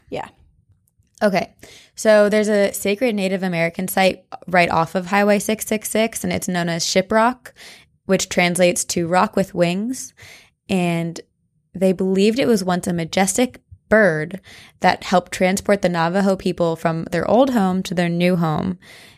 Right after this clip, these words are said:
Speaker 2: And so the access to this rock is completely forbidden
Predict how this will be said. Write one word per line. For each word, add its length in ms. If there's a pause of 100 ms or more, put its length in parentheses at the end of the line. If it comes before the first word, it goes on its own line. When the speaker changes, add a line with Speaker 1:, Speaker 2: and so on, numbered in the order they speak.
(200)
Speaker 2:
And 320
so 380 (460)
the 300
access 540
to 240
this 260
rock 300
is 120 (140)
completely 460
forbidden 640